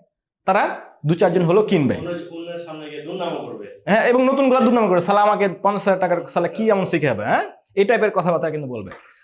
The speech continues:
Speaker 1: So দেখো, তার মানে কি নতুন কাস্টমার অ্যাকুয়ার করা, অ্যাকুইজিশন করা অনেক কষ্ট, অথচ আমরা নতুন ব্র্যান্ডগুলা এটাই করার চেষ্টা করি সারা জীবন।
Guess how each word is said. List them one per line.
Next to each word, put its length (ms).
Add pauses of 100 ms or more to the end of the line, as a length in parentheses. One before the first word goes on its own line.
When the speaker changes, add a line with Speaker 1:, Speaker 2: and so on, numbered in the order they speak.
(140)
Speaker 1:
So 60
দেখো, 220
তার 140
মানে 160
কি 120
নতুন 400
কাস্টমার 560 (500)
অ্যাকুয়ার 540
করা, 220
অ্যাকুইজিশন 520
করা 160
অনেক 420
কষ্ট, 300 (640)
অথচ 260
আমরা 200
নতুন 320
ব্র্যান্ডগুলা 480
এটাই 200
করার 180
চেষ্টা 240
করি 120
সারা 220
জীবন। 220